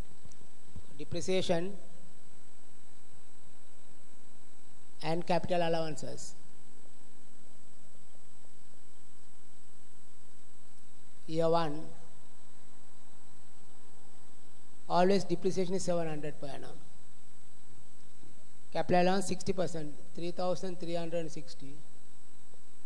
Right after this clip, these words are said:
Year two, seven hundred, two thousand two hundred forty. Then year three to five, year three,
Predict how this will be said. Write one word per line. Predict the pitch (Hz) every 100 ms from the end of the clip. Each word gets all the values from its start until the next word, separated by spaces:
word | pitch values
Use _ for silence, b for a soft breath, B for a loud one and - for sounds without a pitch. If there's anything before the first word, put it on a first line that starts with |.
| - - - - -
Year | 165 175
two, | 175 190 160 190 220 151 - - - - - - - - - - - - - - - - - - - -
seven | - 160 165
hundred, | 165 165 170 190 175 - - - - - - - - - - - - - - - - - - - - - - - - - - -
two | 165 170
thousand | 175 175 160 180 175
two | 165
hundred | 160 156 165 147
forty. | 151 139 - 135 - - - - - - - - - - - - - - - - - - - - - - - - -
Then | 156 160
year | 160 160
three | 160 170 185 190
to | 190 185
five, | - 180 185 170
year | 165
three, | 170 185